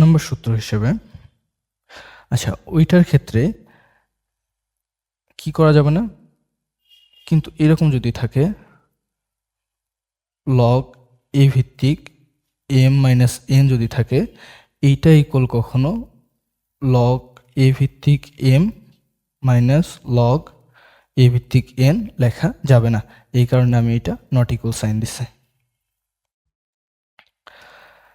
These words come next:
এরপর, এরপর চার নম্বর সূত্র হিসেবে আমরা যেটা দেখব সেটা হচ্ছে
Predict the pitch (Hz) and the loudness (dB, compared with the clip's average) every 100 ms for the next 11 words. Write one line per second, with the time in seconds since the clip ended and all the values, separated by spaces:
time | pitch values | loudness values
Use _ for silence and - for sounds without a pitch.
0 | _ _ _ - 147 - 147 127 - _ | _ _ _ -2 -2 0 -2 -2 -12 _
1 | _ _ _ _ _ _ _ _ _ _ | _ _ _ _ _ _ _ _ _ _
2 | _ _ _ _ _ _ _ _ _ _ | _ _ _ _ _ _ _ _ _ _
3 | _ _ _ _ _ _ _ _ _ _ | _ _ _ _ _ _ _ _ _ _
4 | _ _ _ _ _ _ _ _ - 135 | _ _ _ _ _ _ _ _ -6 -4
5 | 139 - - 156 160 156 151 - - 131 | -6 -4 0 4 4 2 0 -6 -8 -6
6 | 123 135 120 117 113 107 107 113 123 262 | -4 -2 0 -2 -2 -4 -4 -6 -6 -8
7 | _ _ _ _ _ _ _ _ - - | _ _ _ _ _ _ _ _ -10 -4
8 | 139 131 120 - | -2 -2 -4 -6